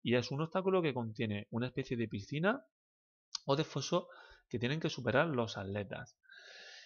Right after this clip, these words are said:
Y otro tipo, no tanto de carrera, sino más bien de desplazamientos,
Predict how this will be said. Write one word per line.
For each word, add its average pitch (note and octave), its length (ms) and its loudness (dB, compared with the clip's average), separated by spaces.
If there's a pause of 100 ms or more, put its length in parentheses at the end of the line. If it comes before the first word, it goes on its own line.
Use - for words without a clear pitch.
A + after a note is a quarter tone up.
(100)
Y A#2 220 6
otro C3+ 200 8
tipo, B2+ 520 6
no C#3+ 340 4
tanto C#3 300 4
de B2 100 4
carrera, C3 300 4
sino A2 240 -2
más A#2 100 2
bien C3 160 -2
de B2 80 0
desplazamientos, C3 920 0